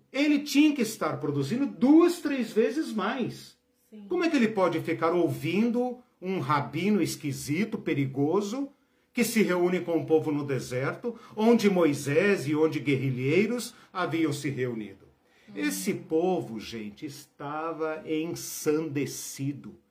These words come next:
Speaker 1: enlouquecido,
Speaker 2: Uhum.
Speaker 1: de fome, desesperados.
Speaker 2: Uhum.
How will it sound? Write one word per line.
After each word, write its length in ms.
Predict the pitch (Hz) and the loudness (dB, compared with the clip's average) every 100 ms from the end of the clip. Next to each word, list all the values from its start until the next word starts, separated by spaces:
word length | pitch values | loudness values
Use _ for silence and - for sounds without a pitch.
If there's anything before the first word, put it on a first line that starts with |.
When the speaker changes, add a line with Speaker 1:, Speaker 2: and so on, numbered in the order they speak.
| _ _ _ | _ _ _
Speaker 1:
enlouquecido, 1800 | 175 185 180 165 143 147 175 202 196 - 175 - - - 185 185 135 110 | -4 -2 -2 -2 2 4 6 6 2 0 -2 -2 -8 -6 -2 -2 -2 -8
Speaker 2:
Uhum. 540 | 107 - - - - - | -10 -14 -18 -20 -20 -14
Speaker 1:
de 200 | 165 135 | -10 -10
fome, 1080 | - - - 196 196 226 208 180 135 - _ _ _ _ _ _ _ _ - 190 196 208 135 | -12 -20 -6 6 8 10 10 8 2 -6 _ _ _ _ _ _ _ _ 0 8 8 8 6
desesperados. 1300 | 208 208 - - 185 170 170 190 143 139 - - - | 6 4 0 2 4 6 6 4 2 -6 -6 -12 -14
Speaker 2:
Uhum. 100 | - | -16